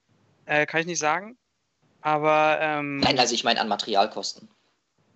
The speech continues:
Speaker 1: Oh,
Speaker 2: Weil es
Speaker 1: ja.
Speaker 2: ist ja effektiv nichts,
Speaker 1: Ja.
Speaker 2: deswegen darfst du bei Geländebau auch nicht unbedingt sagen, "Ja, aber Materialien ist ja nichts
Speaker 1: Ja, ich hab
Speaker 2: wert",
Speaker 1: halt
Speaker 2: weil
Speaker 1: keine Ahnung, wie diese Verarbeitung, wie sch-, wie schwierig das technisch ist, also mit diesem Gießen, Gießprozess oder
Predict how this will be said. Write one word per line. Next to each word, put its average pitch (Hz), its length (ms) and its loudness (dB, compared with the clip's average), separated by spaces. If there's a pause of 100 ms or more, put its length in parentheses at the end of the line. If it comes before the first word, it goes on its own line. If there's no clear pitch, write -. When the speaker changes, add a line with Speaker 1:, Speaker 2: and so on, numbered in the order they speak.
(1600)
Speaker 1:
Oh, 170 60 -4
Speaker 2:
Weil 110 80 0
es 135 60 -4
Speaker 1:
ja. 135 80 4
Speaker 2:
ist 143 120 4
ja - 80 4
effektiv 113 480 -4
nichts, 120 140 0
Speaker 1:
Ja. 151 80 2
Speaker 2:
deswegen 151 300 2
darfst 110 220 0
du 120 40 -4
bei 104 140 2
Geländebau 110 400 0
auch 101 240 0
nicht - 260 -12 (220)
unbedingt 110 360 -6
sagen, 104 240 2
"Ja, 101 200 6
aber 101 160 0
Materialien 98 560 -2
ist - 120 -4
ja 98 60 -6
nichts 98 160 -6
Speaker 1:
Ja, - 120 2
ich 101 140 -4
hab - 80 0
Speaker 2:
wert", - 20 -6
Speaker 1:
halt 170 120 -2
Speaker 2:
weil 196 80 -4
Speaker 1:
keine 165 240 -2
Ahnung, 175 240 0
wie 170 60 -8
diese 151 240 -10
Verarbeitung, 156 640 -2
wie 147 120 -12
sch-, 147 160 -4
wie 151 100 -10
schwierig 156 420 -6
das 151 160 -8
technisch 151 400 -6
ist, 165 180 -10
also 143 160 -6
mit 139 180 -10
diesem 135 200 -10
Gießen, 151 480 -12 (180)
Gießprozess 151 600 -10
oder 143 360 -4